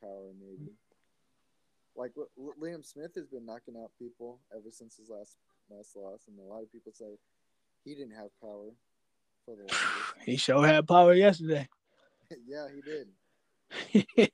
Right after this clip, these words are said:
Speaker 1: If, if Eubank wasn't
Speaker 2: No, that,
Speaker 1: hit with
Speaker 2: this,
Speaker 1: power,
Speaker 2: this
Speaker 1: I
Speaker 2: is a
Speaker 1: don't know.
Speaker 2: sport. People,
Speaker 1: Yeah,
Speaker 2: people fail to
Speaker 1: absolutely.
Speaker 2: realize this is a sport. You only, you only gonna get better if you practice. You only gonna get better.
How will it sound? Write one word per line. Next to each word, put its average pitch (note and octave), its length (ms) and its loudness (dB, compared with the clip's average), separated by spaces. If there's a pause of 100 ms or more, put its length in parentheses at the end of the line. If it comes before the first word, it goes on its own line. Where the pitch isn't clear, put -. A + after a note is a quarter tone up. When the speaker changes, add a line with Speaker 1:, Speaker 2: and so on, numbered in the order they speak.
(1200)
Speaker 1:
If, B2+ 160 -16
if - 0 -
Eubank E3+ 440 -10
wasn't D#3+ 240 -6
Speaker 2:
No, C3 40 -8
that, D3 40 -6
Speaker 1:
hit D#3+ 120 -2
with E3+ 120 0
Speaker 2:
this, E3 100 -10
Speaker 1:
power, C#3+ 160 -10
Speaker 2:
this C#3+ 140 -6
Speaker 1:
I - 0 -
Speaker 2:
is D#3 140 0
a - 20 -12
Speaker 1:
don't - 20 -14
know. C3 80 -10
Speaker 2:
sport. G3+ 360 8 (1600)
People, G3+ 260 10
Speaker 1:
Yeah, D3 180 -8
Speaker 2:
people A3 200 10
fail G3+ 220 10
to F#3 60 6
Speaker 1:
absolutely. F#3+ 80 4
Speaker 2:
realize F#3 320 6
this F#3+ 160 -4
is D#3+ 120 -6
a D3+ 60 -10
sport. G3+ 380 6
You F3 120 0
only, F3+ 300 0 (100)
you E3+ 160 -2
only G3 160 2
gonna F3+ 220 0
get D#3 180 0
better G3 240 10
if E3 100 -4
you D3+ 100 -12
practice. G#3+ 540 -4
You D3 140 -10
only F3+ 160 0
gonna F3 200 0
get E3 200 -6
better. F#3+ 300 8